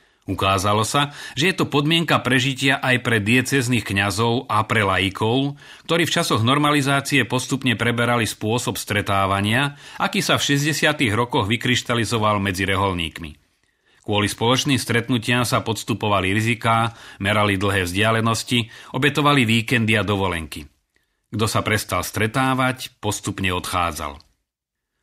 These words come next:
Základom duchovného rozlišovania je vnímať momentálnu situáciu ako Božiu výzvu.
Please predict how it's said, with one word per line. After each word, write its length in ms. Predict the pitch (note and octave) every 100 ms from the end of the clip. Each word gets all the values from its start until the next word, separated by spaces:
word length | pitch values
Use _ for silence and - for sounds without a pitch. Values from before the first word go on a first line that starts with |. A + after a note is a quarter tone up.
| _ _
Základom 640 | F#2+ G2 F#2+ G2 F#2 F2 A2
duchovného 480 | C#3 C3 C#3+ A#2+
rozlišovania 760 | G#2 G#2+ B2+ A2+ C3 C3 C3 B2
je 40 |
vnímať 340 | G2+ A2+ A#2+ G2+
momentálnu 560 | G#2+ C3 B2+ C3+ C#3 A2+
situáciu 800 | A2 G#2 A#2+ A#2 G#2+ A#2+ A2+ A#2
ako 320 | G#2+ - F#2+
Božiu 320 | F2 G2 G2
výzvu. 400 | G2 F#2+ F2+ E2